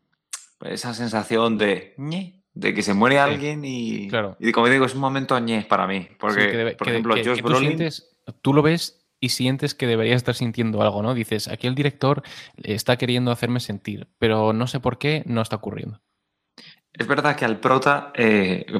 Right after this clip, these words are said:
Speaker 1: a ver, como es lógico, porque va a ser el protagonista de la saga, es verdad
Speaker 2: Ujú.
Speaker 1: que le dan muchos minutos y le dan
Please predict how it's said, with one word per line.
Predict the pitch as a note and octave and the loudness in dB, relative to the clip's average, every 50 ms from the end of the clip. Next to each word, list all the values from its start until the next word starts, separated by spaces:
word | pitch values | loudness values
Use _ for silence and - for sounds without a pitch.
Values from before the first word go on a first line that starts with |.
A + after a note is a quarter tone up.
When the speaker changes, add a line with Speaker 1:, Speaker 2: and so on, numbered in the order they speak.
| - - F#2 | -4 -4 -2
Speaker 1:
a | - - | 0 2
ver, | G2 A2 - | 2 2 2
como | - F#2 F#2+ | 0 -2 -2
es | F2+ | 0
lógico, | G#2 G#2+ G2 F#2+ G#2 F2+ F#2 | -2 -2 -2 -2 -6 -8 -8
porque | - F#2 F2+ G2+ F#2+ | -8 -10 -10 -10 -10
va | |
a | F#2+ | -10
ser | - - G2 | -10 -10 -10
el | G2+ G2 | -10 -10
protagonista | - F#2+ F#2+ - G2 F#2 F#2+ G2+ G2 - A2+ G#2+ | -10 -10 -8 -8 -8 -6 -8 -8 -6 -4 -2 -2
de | G#2+ | -2
la | G2+ F#2+ - | -2 -4 -6
saga, | - A2 A2 G#2+ G#2+ - - | -6 -6 -6 -8 -8 -12 -12
es | - | -10
verdad | - G#2+ G#2 A2 A#2 | -8 -6 -4 -4 -6
Speaker 2:
Ujú. | G#2+ | -6
Speaker 1:
que | A2+ A2+ | -6 -10
le | G#2+ G#2 | -10 -10
dan | A2 A#2+ B2 A2 - _ _ _ | -12 -12 -14 -16 -20 _ _ _
muchos | G2+ G2+ G2+ G2+ G2 G2 G2 G#2+ A#2 A2+ - A2+ G#2 | -20 -20 -20 -20 -20 -18 -14 -14 -12 -10 -10 -10 -8
minutos | A2 A2+ G#2+ A#2 A#2+ A2 A#2 G#2+ - | -6 -6 -6 -6 -6 -8 -10 -12 -10
y | |
le | G2+ G2 | -10 -8
dan | G#2 A2 A2+ A2 | -8 -8 -10 -12